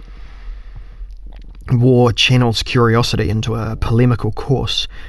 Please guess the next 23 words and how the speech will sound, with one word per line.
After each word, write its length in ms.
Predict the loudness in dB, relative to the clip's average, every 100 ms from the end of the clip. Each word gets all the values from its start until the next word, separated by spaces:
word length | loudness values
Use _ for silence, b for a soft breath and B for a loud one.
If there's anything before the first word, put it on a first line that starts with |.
| B
and 120 | -2
equates 320 | 2 0 2
what 120 | 4 4
is 80 |
unknown 480 | 6 6 6 6 4
about 220 | 2 -2
the 100 | 0
enemy 340 | 0 0 -2 -10 b b
with 140 | -2 0
his 180 | 0
dangerousness. 960 | 2 4 4 0 -4 -6 -6 -8 -10 -12 -14 -16 -16 b b b b b
To 100 | 2
know 220 | 6 6
him 220 | 4 2
is 140 | 0 -2
half 440 | 0 0 0 -2
the 80 | -4
job 380 | 0 2 2 -2
of 100 | -6
holding 400 | -2 0 0 -2
him 140 | -2
in 100 | -2
check. 460 | -2 -4 -4 -10